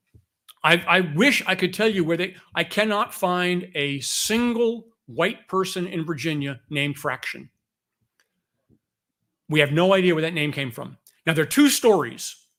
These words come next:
in the family. One is that mulattoes, mixture, part white, part black,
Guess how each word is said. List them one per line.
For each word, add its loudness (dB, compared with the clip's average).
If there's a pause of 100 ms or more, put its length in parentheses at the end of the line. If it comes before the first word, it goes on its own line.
(160)
in 0
the 0
family. 2 (840)
One 6
is 2
that -2 (1700)
mulattoes, 0 (720)
mixture, -2 (280)
part 2
white, 0
part -2
black, -6